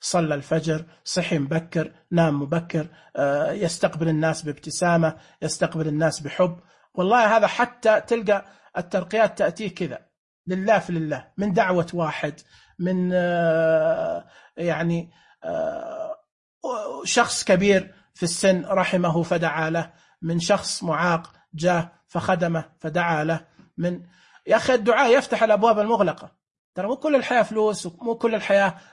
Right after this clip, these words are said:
آه، وين أصير وين أكبر، واليوم أنا، آه، موظف، بكرة أصير مدير مكتب، بعده أصير،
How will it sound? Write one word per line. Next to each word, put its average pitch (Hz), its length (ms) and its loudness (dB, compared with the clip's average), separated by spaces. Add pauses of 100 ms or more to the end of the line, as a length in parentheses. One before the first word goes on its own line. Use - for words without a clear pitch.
(120)
آه، 185 260 -6
وين 196 280 2
أصير 196 480 -4
وين 190 320 2
أكبر، 185 500 -2 (220)
واليوم 196 380 4
أنا، 185 360 0 (260)
آه، 165 640 0
موظف، 190 480 2
بكرة 190 200 -4
أصير 196 240 -2
مدير 190 280 -4
مكتب، 190 380 -2
بعده 185 280 0
أصير، 190 340 -4